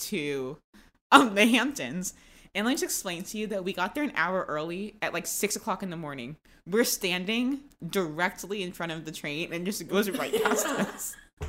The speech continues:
And so we had to wait, like, another hour to get another train.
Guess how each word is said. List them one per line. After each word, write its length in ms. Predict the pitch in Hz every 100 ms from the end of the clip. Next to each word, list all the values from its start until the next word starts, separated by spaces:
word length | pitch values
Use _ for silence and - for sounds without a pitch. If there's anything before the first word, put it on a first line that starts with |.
| - - 294 - -
And 120 | 440 571
so 160 | 440
we 80 | 370
had 180 | 349 339
to 80 | 349
wait, 200 | 330 370
like, 240 | - -
another 520 | 285 214 196 220 233 202
hour 340 | - 196 196 247
to 160 | 330
get 200 | - 214
another 260 | 202 190 190
train. 280 | - 190